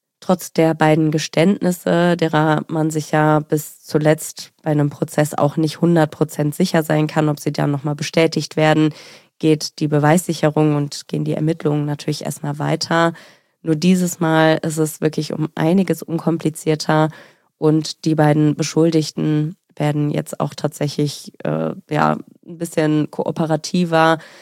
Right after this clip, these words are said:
Insbesondere Daniel, der jüngere der beiden, der hilft der Polizei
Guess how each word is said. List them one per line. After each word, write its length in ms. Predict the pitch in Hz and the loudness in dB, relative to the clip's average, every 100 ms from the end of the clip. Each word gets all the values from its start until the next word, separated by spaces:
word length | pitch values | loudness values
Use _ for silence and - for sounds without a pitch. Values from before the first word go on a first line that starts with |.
| _ | _
Insbesondere 680 | - 165 - 151 151 151 151 | -10 -10 -6 -2 0 0 -2
Daniel, 460 | 151 151 151 160 156 | 0 0 0 0 0
der 160 | 151 | 0
jüngere 360 | 147 160 175 156 | 2 2 2 2
der 120 | 156 | 0
beiden, 580 | 151 151 151 156 156 151 | 0 2 2 2 0 -2
der 460 | - 151 151 151 - - | 0 0 2 0 -4 -10
hilft 360 | 156 170 - | -8 -8 -4
der 40 | 151 | -4
Polizei 720 | - 151 - - 151 151 | -2 -4 -4 -6 0 2